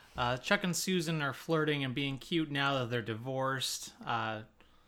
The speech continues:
believe they say, what's it, uh, "Divorce sex is the best sex," or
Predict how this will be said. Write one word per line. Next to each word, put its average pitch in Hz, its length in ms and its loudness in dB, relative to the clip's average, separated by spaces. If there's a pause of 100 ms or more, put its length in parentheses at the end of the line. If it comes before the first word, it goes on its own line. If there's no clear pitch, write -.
(240)
believe 143 160 0
they 143 80 4
say, 135 240 2
what's 123 280 0
it, 110 200 -2
uh, 117 280 2 (400)
"Divorce 131 400 0
sex - 380 0
is 123 80 -6
the 120 80 -6
best 127 300 0
sex," 143 320 -2
or - 20 -10